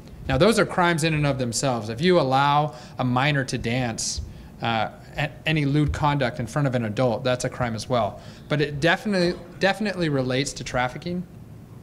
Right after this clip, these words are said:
That concept of our First Amendment gives you the, uh, right to, the right to have sort of that more liberal sexual acts. That's also sort of that, uh, argument that traffickers use to say, "Hey, it's okay,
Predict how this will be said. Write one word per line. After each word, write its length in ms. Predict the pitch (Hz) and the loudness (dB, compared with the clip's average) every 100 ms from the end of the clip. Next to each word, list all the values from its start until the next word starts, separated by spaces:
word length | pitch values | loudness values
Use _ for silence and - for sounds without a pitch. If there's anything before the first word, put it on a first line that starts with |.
| - - - - - - | -12 -10 -10 -16 -18 -2
That 220 | 170 180 | 0 0
concept 640 | - 190 190 185 165 - | 0 0 2 2 0 2
of 160 | 147 131 | 0 2
our 100 | 131 | 0
First 380 | 127 175 160 143 | 2 2 2 0
Amendment 440 | 135 139 139 123 | 0 2 0 -2
gives 220 | 127 135 | -2 0
you 140 | 139 127 | 0 0
the, 260 | 127 123 | 0 0
uh, 80 | 127 | 0
right 320 | 123 135 139 | 2 0 0
to, 180 | - 135 - - - | -4 -6 -6 -16 -8
the 100 | 135 | -2
right 240 | 131 147 147 | 2 2 0
to 60 | |
have 360 | 131 139 135 131 | -2 0 0 0
sort 240 | - 139 | -2 0
of 100 | 127 | 0
that 360 | 123 120 120 - - - | 0 0 -2 -6 -14 -2
more 200 | 139 135 | 2 2
liberal 460 | 127 139 143 131 | 2 2 4 2
sexual 480 | 120 147 139 - 123 | 2 0 0 0 0
acts. 440 | 113 143 165 - - - - | 2 2 -2 -8 -12 -18 -6
That's 240 | - 180 196 | -2 0 2
also 380 | 196 202 196 160 | 2 2 2 2
sort 320 | - 175 160 | 4 2 2
of 120 | 139 | 0
that, 340 | 147 139 139 - - - - | 0 0 -2 -10 -20 -20 -6
uh, 280 | 135 123 120 | -2 0 0
argument 520 | 151 170 175 160 151 | 2 2 2 2 0
that 120 | 131 120 | -2 0
traffickers 500 | 160 156 - 139 131 | 0 0 2 0 2
use 140 | 127 | 0
to 80 | 131 | 0
say, 220 | - 127 | 0 0
"Hey, 160 | 202 214 | 2 0
it's 200 | 151 196 | -2 -4
okay, 460 | - 233 139 - | 0 0 0 -2